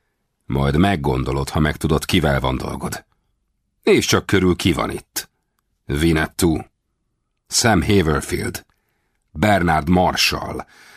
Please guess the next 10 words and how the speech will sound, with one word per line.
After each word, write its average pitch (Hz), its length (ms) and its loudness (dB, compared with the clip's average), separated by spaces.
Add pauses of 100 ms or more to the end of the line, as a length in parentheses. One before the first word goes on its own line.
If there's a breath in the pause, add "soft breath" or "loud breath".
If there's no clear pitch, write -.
(180 soft breath)
Nem 196 180 2
is 135 80 4
szólva 117 320 4
rólam, 76 420 2
akit 78 280 0
le 113 140 2
akartál 78 500 -2
rántani 82 460 0
a 85 60 6
mozdonyról. 73 800 2